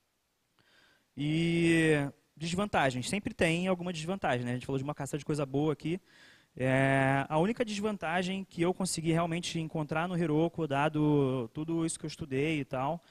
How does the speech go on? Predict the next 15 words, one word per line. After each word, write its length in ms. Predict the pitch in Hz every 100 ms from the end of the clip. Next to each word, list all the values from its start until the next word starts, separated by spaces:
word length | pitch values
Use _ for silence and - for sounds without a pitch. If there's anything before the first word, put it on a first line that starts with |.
| _ -
e 60 |
que 80 | 135
a 20 |
gente 160 | 127 151
apresentou, 640 | - 147 139 - 160 165 - _ - - _ -
é 80 | 131
que 920 | - 160 160 156 156 151 143 131 110 -
quando 220 | - 165
você 240 | 170 - 175
precisa 200 | - 165
escalar 560 | - 165 160 175 170 - _ _
muito, 400 | 139 190 180 120 110 _ _ _ _ _ _
ele 120 | 135
fica 220 | 135 - 156
caro. 440 | 147 123 110 110